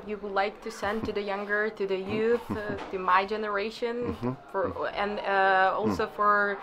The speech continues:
Speaker 2: Mm-hmm.
Speaker 1: maybe those who are smokers?
Speaker 2: Yeah, I think the, the main message is, is not, not so much just don't, don't smoke, it's not good for you. I think kids these days and young people these days, they,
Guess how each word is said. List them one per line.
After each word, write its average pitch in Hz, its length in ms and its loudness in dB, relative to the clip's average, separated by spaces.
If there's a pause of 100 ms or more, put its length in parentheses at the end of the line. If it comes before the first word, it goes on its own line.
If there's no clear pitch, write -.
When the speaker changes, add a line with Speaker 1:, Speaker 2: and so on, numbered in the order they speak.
(180)
Speaker 2:
Mm-hmm. 208 100 -2
Speaker 1:
maybe 208 280 0
those 196 320 0
who 214 100 -4
are 202 160 4
smokers? 208 680 -2 (160)
Speaker 2:
Yeah, 135 240 10
I - 80 12
think 180 180 4
the, 120 140 12
the 120 120 4
main 123 160 6
message 113 320 6
is, 101 240 2 (260)
is 107 140 -2
not, 113 240 8
not 113 160 6
so 110 140 8
much - 400 6 (240)
just - 400 2
don't, 95 240 8
don't 95 180 10
smoke, 95 380 4
it's - 80 -2
not 90 160 2
good 104 120 2
for 90 140 0
you. 85 180 4
I - 60 2
think 117 220 0 (720)
kids 104 240 6
these 104 180 4
days 95 300 6
and 92 80 0
young 98 160 2
people 90 240 -2
these 92 220 0
days, 90 320 2
they, 87 240 2